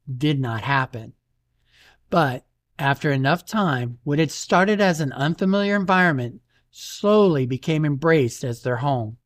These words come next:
She learned to adapt to their new lives with determination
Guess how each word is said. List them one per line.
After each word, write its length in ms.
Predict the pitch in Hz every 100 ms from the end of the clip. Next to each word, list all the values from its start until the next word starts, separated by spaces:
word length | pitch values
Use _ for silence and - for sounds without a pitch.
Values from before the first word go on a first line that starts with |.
| _ _ _ _ _ _ _ _ _ _ _
She 280 | - - 202
learned 480 | 208 196 190 143 123
to 100 | -
adapt 640 | 127 110 - 160 143 - -
to 80 |
their 160 | 131 131
new 200 | 139 156
lives 520 | 156 156 139 120 -
with 100 | 139
determination 1000 | 131 131 - 185 214 208 160 - 131 123